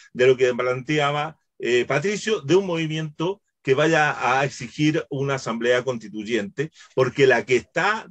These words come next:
eh, presente no da el ancho. Todas esas razones podríamos empezar, pero hay que darles contenido, contenido al mo-, al movimiento político popular específico,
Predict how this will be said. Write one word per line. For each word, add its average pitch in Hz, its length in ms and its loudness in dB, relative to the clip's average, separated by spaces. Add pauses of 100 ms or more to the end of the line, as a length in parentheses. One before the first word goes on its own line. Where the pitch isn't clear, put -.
eh, 123 480 2
presente 151 540 -4
no 143 220 0
da 143 240 -4
el 120 200 -6
ancho. 120 400 -12 (400)
Todas 262 220 4
esas 247 120 2
razones 214 420 0
podríamos 156 420 0
empezar, 123 380 -6 (180)
pero 143 160 4
hay 180 100 4
que 175 140 0
darles 165 340 -2
contenido, 120 680 -6 (300)
contenido 123 520 -2
al 147 120 -2
mo-, 127 300 -4
al 117 140 -6
movimiento 120 480 -4
político 110 480 -8
popular 101 400 -6
específico, 101 840 -12